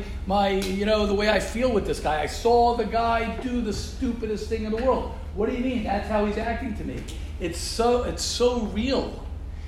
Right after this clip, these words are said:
It's so real. But when a person,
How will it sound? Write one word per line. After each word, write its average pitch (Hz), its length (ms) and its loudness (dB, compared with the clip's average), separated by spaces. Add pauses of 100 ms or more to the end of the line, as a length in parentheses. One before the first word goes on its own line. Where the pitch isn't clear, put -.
(100)
It's 160 180 -6
so 226 360 2
real. 185 520 -2 (400)
But 156 80 0
when 165 100 0
a 156 60 -4
person, 220 540 2